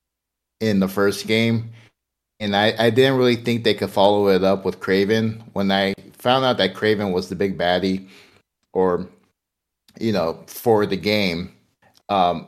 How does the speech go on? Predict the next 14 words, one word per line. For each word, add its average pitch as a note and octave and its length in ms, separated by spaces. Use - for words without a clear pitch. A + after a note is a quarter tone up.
I, A#2 80
I C3 220
was C3 160
a C3+ 40
bit D3+ 120
skeptical. G2 760
You F2+ 140
know, F#2 120
I F2 120
was F#2+ 160
like, - 180
"Uh, D#3+ 520
you C3+ 160
know, A2+ 440